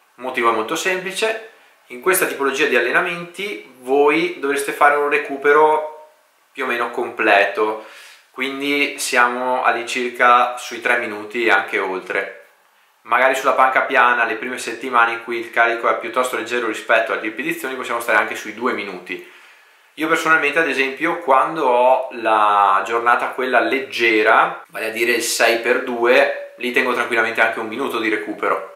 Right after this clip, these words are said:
perché comunque sarà molto facile da eseguire. Ultima nota di questo programma che mi sento di consigliarvi è di non applicarlo a più di quattro sollevamenti contemporaneamente, vale a dire nello stesso periodo di tempo,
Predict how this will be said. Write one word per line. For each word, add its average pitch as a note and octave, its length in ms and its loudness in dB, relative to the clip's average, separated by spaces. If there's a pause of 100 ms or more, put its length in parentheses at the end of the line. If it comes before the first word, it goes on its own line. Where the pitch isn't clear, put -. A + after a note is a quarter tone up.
perché A#2+ 240 0
comunque C#3 880 2
sarà G#2+ 220 2
molto A2+ 300 -4
facile G2+ 420 0
da F#2+ 180 -4
eseguire. F#2+ 600 -10 (240)
Ultima F3 320 0
nota E3+ 240 4
di C#3+ 100 -4
questo C3+ 360 0
programma D#3+ 840 2 (180)
che G#2+ 320 -6
mi A2 100 -6
sento A#2 440 -2
di G#2+ 120 -6
consigliarvi B2 840 0
è C3 180 2
di B2 180 -6
non F3 220 -4
applicarlo C#3 600 2
a C#3 80 -2
più D#3 220 -4
di C#3 560 -10
quattro D3 460 0
sollevamenti C#3 960 -6
contemporaneamente, D3+ 1300 -2
vale B2+ 160 2
a B2 40 -2
dire C3 240 0
nello B2 220 -4
stesso B2+ 600 -6
periodo A2+ 580 -6
di G#2+ 140 -14
tempo, F#2+ 520 -6